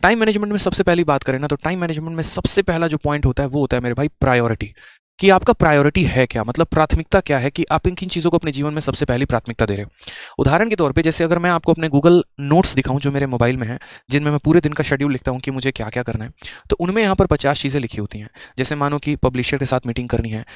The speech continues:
ठीक है, दूसरा मेरा लिखा होता है कि ऑफलाइन क्लासेस की पीपीटी बनानी है, होता है कि मेंस क्लासेस के और बेहतर क्वेश्चंस ढूंढने हैं,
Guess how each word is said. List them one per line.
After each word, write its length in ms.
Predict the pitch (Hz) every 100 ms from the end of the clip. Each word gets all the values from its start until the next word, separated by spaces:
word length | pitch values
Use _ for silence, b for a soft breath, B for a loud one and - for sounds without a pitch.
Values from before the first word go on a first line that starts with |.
| B -
ठीक 120 | 110
है, 100 | 113 B 123
दूसरा 260 | 131 151
मेरा 140 | 147 135
लिखा 180 | 131
होता 140 | 135 127
है 40 |
कि 80 | 127
ऑफलाइन 280 | 123 131 131
क्लासेस 260 | 123 123
की 80 | 127
पीपीटी 300 | 120 113 123
बनानी 280 | 120 110 110
है, 140 | 107 107 B -
होता 160 | 131 135
है 100 | 127
कि 120 | 131
मेंस 240 | 127 151
क्लासेस 300 | - 123 127
के 80 | 135
और 200 | - 131
बेहतर 240 | 117 120
क्वेश्चंस 340 | 123 120 135 117
ढूंढने 180 | 113 110
हैं, 200 | 104